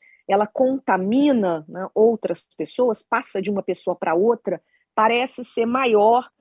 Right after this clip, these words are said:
do que aquela que a, da Delta, que até o momento era a variante mais transmissível. Então, se a gente lembrar lá do início, vou tentar fazer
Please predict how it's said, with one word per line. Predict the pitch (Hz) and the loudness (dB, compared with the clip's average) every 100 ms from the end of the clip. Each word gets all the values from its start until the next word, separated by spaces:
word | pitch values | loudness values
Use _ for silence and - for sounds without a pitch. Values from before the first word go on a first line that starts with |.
| _ - | _ -14
do | 190 226 | -10 -8
que | - | -6
aquela | 247 - 226 220 220 240 - _ _ | -6 -4 -2 0 0 -2 -6 _ _
que | 240 | -4
a, | 233 226 - 190 - | -2 -2 -4 -8 -6
da | 226 | -4
Delta, | 240 233 220 226 180 | 0 2 2 0 -6
que | - 254 220 | -10 -8 -6
até | 202 226 220 | -6 -6 -4
o | 214 | -4
momento | 226 254 208 196 214 214 | -4 -6 -6 -8 -8 -6
era | 220 | -4
a | |
variante | 220 226 214 226 214 | -2 -4 -6 -8 -6
mais | 214 214 | -8 -6
transmissível. | 226 233 277 - 226 220 156 156 _ _ _ _ - | -6 -4 -4 -4 -2 -2 -2 -6 _ _ _ _ -2
Então, | 233 | -2
se | 254 | 0
a | 285 | -2
gente | 311 311 | -2 0
lembrar | 302 269 240 247 | 2 2 4 4
lá | 254 254 | 4 2
do | 254 | 0
início, | 233 262 226 | -2 -4 -4
vou | 240 | -4
tentar | 247 254 | -4 -2
fazer | - 254 240 | 0 0 -2